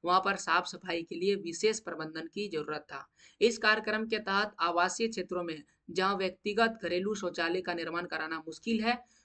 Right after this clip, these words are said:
वहाँ पर क्या करना है, सामुदायिक शौचालय का निर्माण करवाना है। यानी कि कोई ऐसा जगह जहाँ पर खू-, कोई व्यक्ति अपना शौचालय नहीं बनवा सकते हैं, तो वहाँ पर सामुदायिक शौचालय का निर्माण करवाना है।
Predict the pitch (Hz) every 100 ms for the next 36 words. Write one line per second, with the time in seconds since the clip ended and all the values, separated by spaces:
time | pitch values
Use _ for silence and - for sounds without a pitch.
0 | _ - 185 196 220 220 214 196 185 180
1 | 185 196 226 175 175 175 180 190 233 202
2 | 170 165 165 156 151 147 147 147 143 139
3 | 139 _ _ 185 202 226 226 226 208 226
4 | 220 185 208 202 170 151 143 - _ -
5 | 190 196 233 226 _ _ 226 226 220 220
6 | 220 202 208 233 226 - 208 196 208 196
7 | 180 185 190 190 190 180 175 165 _ 165
8 | 175 196 _ _ 185 185 185 202 180 160
9 | 160 175 196 190 170 165 170 165 160 165
10 | 165 151 147 156 160 185 196